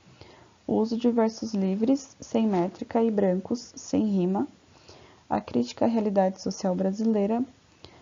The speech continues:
a valorização da diversidade cultural no país e a temática cotidiana, social, histórica e religiosa. Como principais autores e obras na poesia dessa fase,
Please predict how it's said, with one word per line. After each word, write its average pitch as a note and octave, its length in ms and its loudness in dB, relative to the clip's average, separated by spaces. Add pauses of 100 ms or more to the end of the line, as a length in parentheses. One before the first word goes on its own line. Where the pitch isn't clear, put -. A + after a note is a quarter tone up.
(200)
a A3 80 2
valorização A#3+ 720 2
da G#3+ 60 -2
diversidade G#3 720 -4
cultural G3+ 440 -2
no G3+ 100 -4
país A3 680 -2 (520)
e A3+ 80 0
a A3+ 60 2
temática A3 460 0
cotidiana, A3+ 800 0
social, A3 640 -2 (120)
histórica A3 720 -2
e A#3 60 -4
religiosa. A3+ 680 -2 (1120)
Como A3+ 200 -2
principais B3 540 0
autores G#3 500 2
e G3+ 100 2
obras F#3+ 540 -2 (160)
na A3+ 180 0
poesia G3+ 600 0
dessa G#3 340 -2
fase, G#3 520 -2